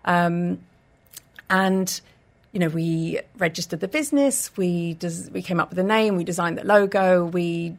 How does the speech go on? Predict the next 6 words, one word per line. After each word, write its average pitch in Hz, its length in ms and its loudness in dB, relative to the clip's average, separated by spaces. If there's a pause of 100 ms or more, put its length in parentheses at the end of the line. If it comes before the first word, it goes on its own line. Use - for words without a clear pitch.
(120)
wrote 170 320 0
up - 120 -4
the 185 60 -8
business 214 380 2
model, 190 520 0 (320)
um, 175 560 0